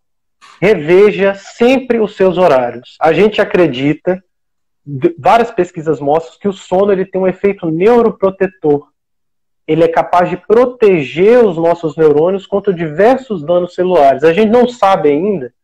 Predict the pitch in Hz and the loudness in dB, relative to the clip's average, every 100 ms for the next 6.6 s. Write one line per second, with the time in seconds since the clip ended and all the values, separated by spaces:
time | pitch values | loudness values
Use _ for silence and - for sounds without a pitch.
0 | _ _ _ _ _ _ 214 202 220 240 | _ _ _ _ _ _ -2 0 0 0
1 | 220 170 190 190 180 165 151 147 - 190 | 0 -2 -4 -2 0 2 2 0 -2 0
2 | 208 185 202 196 180 214 - 233 - 196 | 0 2 2 2 2 -2 -2 -6 0 2
3 | 208 208 214 214 226 226 - 214 180 127 | 2 0 0 2 2 0 -2 0 2 0
4 | 120 110 120 120 113 117 156 185 208 208 | -2 -6 -10 -6 -4 -4 -2 0 0 0
5 | 233 226 226 226 143 202 214 - 185 220 | -2 -2 0 0 0 -6 -6 -8 -2 0
6 | 180 190 151 160 214 | 0 0 0 0 0